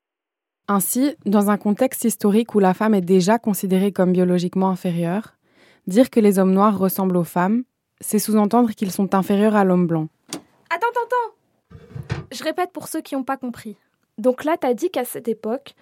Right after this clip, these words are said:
Speaker 2: l'homme blanc est au sommet de la pyramide et que la femme est inférieure à lui, c'est ça. Donc si on compare un homme noir à une femme, ça veut dire qu'il n'est pas considéré comme un homme et donc qu'il est inférieur à un homme blanc.
Speaker 1: Voilà, t'as tout compris.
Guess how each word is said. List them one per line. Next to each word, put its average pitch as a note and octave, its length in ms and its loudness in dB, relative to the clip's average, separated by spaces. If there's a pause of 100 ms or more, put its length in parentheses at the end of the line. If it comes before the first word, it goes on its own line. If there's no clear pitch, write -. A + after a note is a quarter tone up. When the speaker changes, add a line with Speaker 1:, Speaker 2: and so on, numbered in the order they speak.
(300)
Speaker 2:
l'homme A#3 220 0
blanc C#4+ 100 2
est D4 180 -4
au B3 40 -4
sommet C4+ 260 -2
de B3+ 80 -4
la A#3+ 80 -2
pyramide A#3 640 -4 (180)
et B3 120 0
que B3+ 80 -8
la C4+ 100 2
femme D#4+ 180 -4
est C#4 140 -8
inférieure B3+ 360 -4
à B3 100 -4
lui, F#3+ 180 -8
c'est - 160 -4
ça. F#3 240 -10 (360)
Donc A3+ 200 -4
si - 160 -4
on E4+ 80 -2
compare C#4 420 0
un B3 160 2
homme A#3+ 160 2
noir B3+ 300 0
à A3+ 60 -2
une G3 120 -6
femme, C#4 320 -2 (380)
ça - 120 -4
veut A3+ 120 0
dire B3+ 240 -6
qu'il A#3+ 180 -4
n'est A3+ 120 0
pas - 180 -2
considéré A3+ 560 -4
comme G#3 180 -6
un F#3+ 160 -6
homme C#4+ 300 -4 (220)
et A#3+ 100 -2
donc C#4 200 -2
qu'il A#3+ 180 -2
est A#3 140 0
inférieur A#3 480 -2
à B3+ 40 -2
un A#3+ 140 0
homme A3+ 160 2
blanc. G3 200 -6 (240)
Speaker 1:
Voilà, F#3+ 380 -2
t'as F3+ 100 -6
tout - 100 -20
compris. F3 420 -12